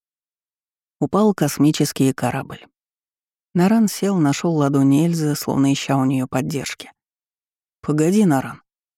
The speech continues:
ошарашенно выдохнул Рик. «Это тот самый корабль, кусок которого мы нашли?» «Да». «Ну дела», — поразился бравый капитан и перекинулся взглядом с Крисом, который вместе с ним выполнял это задание.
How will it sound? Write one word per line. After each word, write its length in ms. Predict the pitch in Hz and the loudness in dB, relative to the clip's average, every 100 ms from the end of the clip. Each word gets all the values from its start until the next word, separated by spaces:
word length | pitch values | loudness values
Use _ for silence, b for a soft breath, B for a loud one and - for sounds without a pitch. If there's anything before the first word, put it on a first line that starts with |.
| _ | _
ошарашенно 600 | 156 - 156 139 - 139 | -8 -4 -2 -2 0 0
выдохнул 480 | 139 135 - 143 139 | 2 0 0 2 2
Рик. 280 | 131 - _ _ _ _ 139 | 0 -8 _ _ _ _ -6
«Это 200 | 135 131 | -4 -4
тот 280 | - 170 | -6 -6
самый 360 | - - 196 180 | -4 0 2 2
корабль, 420 | - 156 202 165 | 0 -2 0 -2
кусок 340 | - 139 160 - | -2 -4 -4 -4
которого 440 | 165 170 165 156 | -2 2 4 4
мы 120 | 156 | 4
нашли?» 380 | 156 165 - 226 _ _ _ _ _ _ - | 4 2 -4 -8 _ _ _ _ _ _ -2
«Да». 340 | 147 120 - _ _ _ _ _ _ _ 143 | 0 -2 -8 _ _ _ _ _ _ _ 2
«Ну 300 | 160 143 147 | 4 4 4
дела», — 480 | 151 139 127 107 - _ _ _ _ _ _ _ - | 2 0 -2 -10 -20 _ _ _ _ _ _ _ -6
поразился 580 | - 156 147 143 - 143 | 0 2 2 0 -2 -2
бравый 320 | 139 135 139 | 0 0 -2
капитан 500 | - 147 147 190 180 | -4 -6 -2 0 2
и 100 | 180 | 2
перекинулся 680 | 160 151 - 175 160 - 143 | 0 -2 0 2 0 0 -4
взглядом 520 | 143 143 147 147 143 | -2 0 2 2 0
с 100 | - | -2
Крисом, 500 | - 143 - - - _ _ _ _ _ _ _ _ | -6 -6 -8 -14 -18 _ _ _ _ _ _ _ _
который 380 | - 175 190 165 | -4 0 4 6
вместе 420 | 151 160 156 - | 6 4 2 -2
с 160 | 131 - | -2 0
ним 160 | 165 151 | 2 2
выполнял 500 | 135 135 147 143 135 | 0 2 2 4 2
это 160 | 135 | -2
задание. 580 | 139 139 147 120 139 | 0 0 0 -4 -8